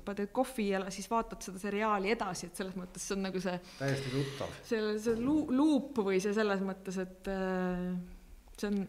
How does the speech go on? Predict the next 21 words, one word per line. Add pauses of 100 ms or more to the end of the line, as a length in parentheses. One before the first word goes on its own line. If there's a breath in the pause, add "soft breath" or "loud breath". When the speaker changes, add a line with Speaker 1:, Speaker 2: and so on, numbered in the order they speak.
Speaker 1:
noh, (160)
see
on
nagu
Speaker 2:
No
aga
Speaker 1:
kuidagi
Speaker 2:
vaat
seal
Speaker 1:
ju
Speaker 2:
juhtub,
Speaker 1:
iga-,
Speaker 2:
vaata, (100)
Speaker 1:
igal
pool. (220)
Speaker 2:
kui
sa
vaatad
seriaali, (160)
ütleme, (340)
internetist,